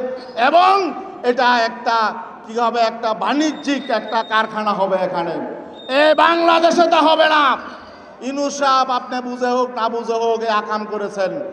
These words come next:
এ থেকে ফিরে আসুন, আমরা এটা মানব না, এদেশের মানুষ মানবে না। ফেসিবাদী সরকার যা করতে সাহস পায় নাই,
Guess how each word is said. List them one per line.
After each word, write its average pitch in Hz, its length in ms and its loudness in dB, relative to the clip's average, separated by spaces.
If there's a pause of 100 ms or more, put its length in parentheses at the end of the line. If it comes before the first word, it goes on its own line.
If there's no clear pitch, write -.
(180)
এ 214 100 2
থেকে 220 260 -2
ফিরে 214 240 0
আসুন, 196 480 -2 (240)
আমরা 208 300 0
এটা 202 160 0
মানব 190 320 -4
না, 165 220 -2 (400)
এদেশের 320 340 4
মানুষ 339 320 2
মানবে 349 320 4
না। 339 360 4 (2500)
ফেসিবাদী 262 520 4
সরকার 269 480 2
যা 277 180 2
করতে 277 280 2
সাহস 247 360 2
পায় 247 260 2
নাই, 240 220 2